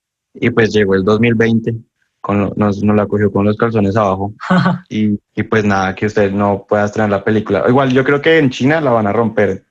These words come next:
Speaker 1: pues, uno, por la cantidad de gente, dos, porque es China y, pues, ahí de pronto recauden mucho, por eso creo que solo la van a estrenar allá, pues, porque allá irían todo el mundo a verla, pero, pues, sí, es que es difícil, es para que de pronto que no queden en quiebra, como,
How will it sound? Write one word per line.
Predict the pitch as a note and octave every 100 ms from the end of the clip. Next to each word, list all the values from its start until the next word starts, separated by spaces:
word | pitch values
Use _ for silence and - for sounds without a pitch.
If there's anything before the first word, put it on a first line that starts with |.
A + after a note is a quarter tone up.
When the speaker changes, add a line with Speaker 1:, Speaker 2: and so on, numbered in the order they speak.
| _
Speaker 1:
pues, | E2+ - -
uno, | - C#3 D#3+
por | G#2+
la | G2
cantidad | G2+ G2 F#2+
de |
gente, | G2 G#2 C#3 - - - - -
dos, | A#2+ D#3 G#3+
porque | - A2 G2+
es | G2
China | - C#3 B2 C3+ - _ _
y, | G#2+ G#2+ G#2+ G#2 G2+ G2
pues, | F#2+ G2+ G2 - -
ahí | - G2
de | G2+
pronto | A2+ A#2 A#2
recauden | B2 A#2 G#2+ G#2
mucho, | A2 C#3 G3
por | E3
eso | B2+ B2
creo | C#3+
que | C#3 D3+
solo | A#2+
la | B2
van | B2 G2+
a |
estrenar | G#2+ G#2
allá, | F#2+ F#2 F#2+ - _
pues, | -
porque | - - - F#2+ A2+ _ -
allá | F#2+ G2
irían | G2+ G2+ G2+
todo | G#2+ G#2
el |
mundo | G#2 G#2 G2+
a |
verla, | G2 G#2+ C3 _ - - -
pero, | G#2+ G2+
pues, | G#2 G2+
sí, | G2+
es | A2 A2+
que | A2+
es |
difícil, | G#2+ G#2+ B2+ C3+ G#2+ G2
es | G2
para | - G#2+ A2+
que | A2
de | A2
pronto | A#2 G#2+
que | G#2
no | A2+
queden | G#2+ G2+ G#2
en | G#2+
quiebra, | - G#2 G2+ G2
como, | F#2 F#2 F2+